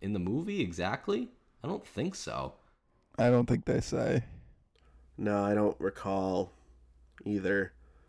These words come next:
Speaker 3: Um, but what is it, sixty-one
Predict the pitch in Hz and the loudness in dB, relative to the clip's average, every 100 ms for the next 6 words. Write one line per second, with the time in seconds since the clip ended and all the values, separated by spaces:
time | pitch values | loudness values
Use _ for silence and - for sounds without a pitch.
0 | _ - 101 107 95 92 - - - - | _ -2 2 4 4 0 -6 -20 -20 -20
1 | - - - 113 101 - - - 123 120 | -20 -20 0 4 4 2 -10 2 6 8
2 | 110 - 135 135 139 131 143 160 165 170 | 6 2 2 2 2 6 8 8 6 2
3 | 180 | -2